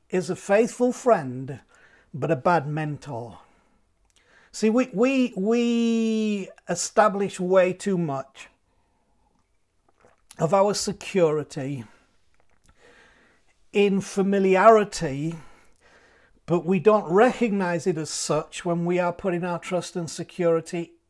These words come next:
in it. We see it as something more than it is. The familiarity is simply a known historic place, feeling, response, action, um,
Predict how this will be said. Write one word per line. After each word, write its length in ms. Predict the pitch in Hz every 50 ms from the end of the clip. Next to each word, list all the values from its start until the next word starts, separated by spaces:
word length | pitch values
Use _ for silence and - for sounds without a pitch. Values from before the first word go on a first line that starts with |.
| _ 208
in 180 | 214 208 185
it. 380 | 156 127 - _ _ - - - - - - - - _ _
We 140 | - 165 175
see 340 | - - - - 220 226 240
it 100 | 247 226
as 140 | 185 196 196
something 520 | - - 214 208 190 202 208 202 185 180 180
more 280 | 185 190 196 196 190
than 160 | 185 190 185
it 140 | 190 190 185
is. 240 | 190 185 170 151 131
The 120 | 151 -
familiarity 1120 | - - - 190 185 190 196 196 190 190 190 196 214 220 226 220 220 - 196 175 170 151 - - - - - - -
is 160 | 180 165 -
simply 560 | - - - 208 214 202 202 208 214 202 196
a 80 | 190 185
known 600 | 180 180 185 185 190 196 202 202 208 214 208 202
historic 920 | - - 190 185 - - - - 208 202 202 196 196 185 190 - _ _
place, 480 | - - 196 196 202 202 196 196 - -
feeling, 920 | - - - - - 190 196 196 190 185 190 190 185 185 190 185 185 175 175 - - - - - _ _ -
response, 640 | 165 170 - - - - 196 196 190 185 180 - -
action, 680 | - 185 185 - - - - - 180 160 160 151 139 - _ _ - - - - _ _ _
um, 400 | 175 170 170 170 175 170 165 165